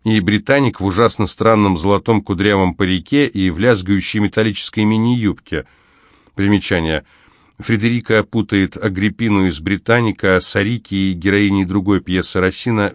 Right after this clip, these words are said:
"Федра". Конец примечания. "О, весьма в духе Кокто", живо отозвался Уилки. Александр же твердо на кнопочку замкнул свою голову в орфический шлем, разом приобретя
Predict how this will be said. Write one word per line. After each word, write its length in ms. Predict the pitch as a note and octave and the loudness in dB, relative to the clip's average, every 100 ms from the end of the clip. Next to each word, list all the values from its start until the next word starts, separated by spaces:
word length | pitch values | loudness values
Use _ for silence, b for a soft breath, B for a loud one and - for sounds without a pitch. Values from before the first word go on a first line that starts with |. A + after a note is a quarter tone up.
| - | -8
"Федра". 520 | - G#2+ C#2+ D2 C#2 b b b b b b | -2 -2 -2 -8 -10 b b b b b b
Конец 320 | - F#2+ D#2+ | -4 -2 -2
примечания. 720 | - D#2+ E2 - D2+ C#2+ C2 - _ _ _ _ _ _ _ _ _ _ _ _ _ _ - _ | -6 -8 -6 -6 -6 -6 -10 -16 _ _ _ _ _ _ _ _ _ _ _ _ _ _ -20 _
"О, 320 | - D#3 E3+ F#2+ | 0 4 4 2
весьма 440 | G2 G#2+ B2+ C#3 | -2 -2 2 2
в 60 | A2 | 2
духе 280 | B2+ - A2+ | -2 -2 -2
Кокто", 540 | A#2+ - - C#3+ G2+ | -2 -4 0 4 4
живо 280 | D#2 F2 E2 | 2 0 0
отозвался 640 | E2+ E2 E2+ E2 D#2 F2 | 0 -2 0 0 -2 -4
Уилки. 460 | E2 E2 D#2 - D2 b b b b | -2 -2 -4 -6 -6 b b b b
Александр 600 | - G2+ - F#3 F#3 D#3+ | -2 -2 2 0 2 0
же 260 | C3 A2+ C#3 | 0 2 2
твердо 760 | B2+ G#2+ C#3+ C#3+ B2+ C3+ B2+ A#2 | 2 0 2 2 2 4 4 4
на 200 | A2 G2+ | 2 2
кнопочку 760 | A2 C#3 C3+ - - A#2+ A#2 G2+ | 2 0 0 -6 -2 2 2 2
замкнул 520 | F#2 A#2 A2+ C#3+ B2+ | 2 0 2 0 0
свою 260 | - F#2+ | 0 0
голову 480 | F2 F2+ F2+ E2+ E2+ b b b | 0 0 0 0 -2 b b b
в 160 | F#2+ F#2+ | -2 0
орфический 640 | G2 - G#2 - - F#2 | 0 -2 -6 -6 -6 -6
шлем, 480 | F2+ - G2 D3 F3 b b b | -6 -2 0 0 -2 b b b
разом 440 | F#2 G#2+ C#3 B2+ A#2+ | -2 0 2 0 0
приобретя 720 | G2+ F#2+ E2+ E2+ - A#2+ A#2 | 0 0 0 -4 0 2 2